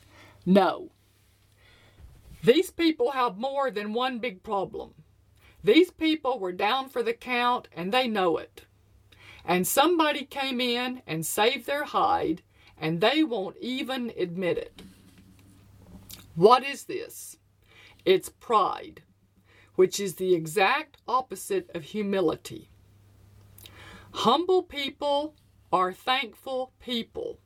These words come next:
I'm gonna say that again. Humble people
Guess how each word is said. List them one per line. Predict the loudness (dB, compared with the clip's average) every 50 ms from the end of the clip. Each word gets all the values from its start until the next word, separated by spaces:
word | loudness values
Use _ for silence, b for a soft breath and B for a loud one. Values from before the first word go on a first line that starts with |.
| _ _ _ _ b b b b b b b b
I'm | -2 0 2
gonna | 2 2 2 0
say | 0 0 0 0 0
that | 0 -2 -2 -4
again. | -4 -4 -6 -8 -8 -10 -12 -14 -18 -20 _ _ b b b b b b b b b
Humble | 0 4 4 4 4 4 2 2 2 2 0
people | -2 -6 -6 -6 -6 -8 -8 -6 -4 -4 -4 -4 -6